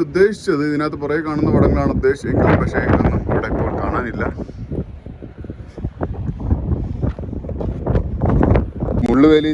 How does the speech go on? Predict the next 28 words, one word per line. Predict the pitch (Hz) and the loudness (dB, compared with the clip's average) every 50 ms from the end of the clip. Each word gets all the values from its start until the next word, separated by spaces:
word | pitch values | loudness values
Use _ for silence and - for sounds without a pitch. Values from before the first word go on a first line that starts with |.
| - 147 | 2 2
തൊടാതെ | 135 131 135 135 135 147 147 | 4 4 4 4 4 2 2
നമുക്ക് | 139 131 127 135 120 | 0 0 -2 -4 -4
അപ്പുറത്ത് | - - 127 127 - 143 139 127 | -4 -4 -4 -2 -2 -2 -2 -2
ഇറങ്ങാനായിട്ടുള്ളൊരു | 120 113 117 120 127 127 127 127 123 - 131 127 123 120 127 123 117 - - - - - - - - - - - | -2 -4 -4 -2 -2 -2 -2 -4 -4 -6 -4 -4 -4 -4 -4 -6 -8 -10 -10 -10 -8 -8 -10 -10 -10 -10 -8 -4
ചെറിയൊരു | 120 113 117 120 127 127 123 123 113 110 113 | -2 -2 0 0 2 2 2 2 2 2 0
ഏണി, | 113 120 123 127 - - - - - 110 | 0 0 0 -2 -2 -4 -6 -6 -4 -4
ഏ, | 110 107 107 104 104 | -2 -2 -2 -2 -2
ഉണ്ടാക്കി | 104 104 110 113 113 113 | 0 0 -2 0 0 -2
വെച്ചിട്ടുണ്ട്. | - - 113 101 104 101 104 101 98 | -2 -2 -4 -4 -4 -4 -4 -4 -4
എന്തിനാണ് | 104 120 123 131 127 120 117 | -2 -4 -2 -4 -4 -4 -4
അപ്പുറത്തോട്ട് | - - 120 - 120 113 110 | -4 -4 -2 -2 -4 -4 -4
ഇറങ്ങുന്നത് | 107 101 104 110 110 104 | -6 -6 -6 -4 -4 -4
അറിയത്തില്ല. | 104 101 - - - 101 - | -4 -4 -2 -2 -2 -4 -4
അപ്പുറത്ത് | - - - - - - - | -4 -4 -2 0 2 4 4
വെള്ളമൊക്കെ | - - - - - - - - - | 4 6 6 6 6 6 6 6 6
ഉണ്ടായിരുന്നതായിരുന്നു, | - - - - - - - - - 117 113 110 - - - - - - - | 4 4 4 4 4 4 2 2 2 2 2 2 2 2 2 2 0 0 0
പക്ഷേ | - - - 78 - - - - - - - - - - - - - - - - - - - - - - - - - - - - - - | 0 0 0 0 -2 -2 0 0 0 0 0 0 0 0 0 0 0 0 0 2 2 2 2 2 4 4 4 4 4 4 4 4 4 4
ഒന്നും | - - 143 135 131 | 2 2 2 2 2
ഉണ്ടതായിട്ട് | 135 135 135 143 143 139 135 - - - 113 | 2 2 4 4 4 4 4 2 0 0 0
കാണുന്നില്ല. | 107 113 123 127 120 104 - 107 107 - - - | 2 2 2 2 2 0 0 0 -2 -2 0 0
അതുകൊണ്ട് | - - - 98 101 - - | 2 2 2 4 4 2 2
തന്നെ | - - - - - - - - - - - - - - | 2 2 2 2 0 0 0 0 2 2 0 0 0 0
അപ്പുറത്തോട്ട് | 143 131 147 143 143 151 147 151 - - | 2 2 2 4 4 4 4 4 4 4
പോയിട്ടും | 190 190 196 175 160 147 | 6 6 6 6 6 6
കാര്യമില്ല. | 139 139 143 135 131 - - - - - - - - - - - - - - | 4 4 2 0 0 0 2 2 2 2 2 2 2 2 0 0 -2 -2 -2
അപ്പം | 120 120 135 131 123 - - | 0 0 0 0 -2 0 0
സാൾട്ട് | 135 135 143 147 - 185 185 185 | 2 2 2 0 2 2 2 4
ലേക്ക് | 185 180 180 - - - 214 196 | 4 2 0 -2 -2 0 0 0